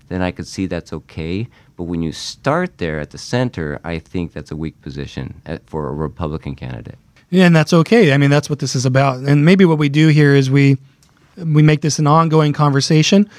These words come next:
Speaker 2: So our next episode, uh, when we come back next Monday, is we'll probably go into the governor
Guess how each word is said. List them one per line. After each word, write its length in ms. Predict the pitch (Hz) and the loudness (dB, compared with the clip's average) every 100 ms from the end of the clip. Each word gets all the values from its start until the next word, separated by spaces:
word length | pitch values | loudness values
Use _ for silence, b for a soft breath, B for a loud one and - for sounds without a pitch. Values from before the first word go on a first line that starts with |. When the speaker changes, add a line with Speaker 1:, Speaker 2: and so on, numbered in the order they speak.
| B B | B B
Speaker 2:
So 180 | - 156 | 2 4
our 120 | 151 | 4
next 260 | 175 175 | 2 2
episode, 600 | 180 170 165 - 165 165 | 0 0 -2 4 6 4
uh, 360 | 156 156 143 139 | 2 2 2 4
when 140 | 143 | 4
we 80 | 143 | 2
come 180 | 139 160 | 4 2
back 300 | 147 151 - | 2 0 -2
next 200 | 147 - | -6 0
Monday, 380 | 170 190 151 143 | 2 4 6 6
is 260 | 139 135 b b b | 4 2 b b b
we'll 120 | - 147 | -2 2
probably 260 | 185 165 | 4 4
go 160 | 151 151 | 4 2
into 160 | 151 | 2
the 80 | 139 | 2
governor 480 | 135 151 151 143 | 2 2 2 2